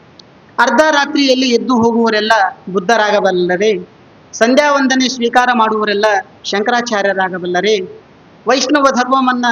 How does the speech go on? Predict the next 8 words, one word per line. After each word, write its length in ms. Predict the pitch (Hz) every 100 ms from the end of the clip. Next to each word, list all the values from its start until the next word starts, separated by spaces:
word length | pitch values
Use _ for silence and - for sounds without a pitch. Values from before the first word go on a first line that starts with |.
| 226
ತಿರಸ್ಕರಿಸಿದವರೆಲ್ಲ 1120 | 226 233 - 240 240 220 202 208 208 208 190
ಬಸವಣ್ಣರಾಗಬಲ್ಲರೇ, 1300 | 180 190 220 226 214 202 190 185 180 180 208 208 190 - - - -
ಯೋಗ 240 | 240 311 311
ಮಾಡುವವರೆಲ್ಲ 840 | 262 240 269 277 277 254 226 226 240 226 196 - - -
ಆನಂದ 420 | 226 285 302 294
ಯೋಗ 260 | 285 262 254
ಪ್ರಾಣ-, 960 | 262 226 220 254 254 247 240 240 240 247 - -
ಪ್ರಾಣಾಯಾಮ 540 | 214 226 254 254 233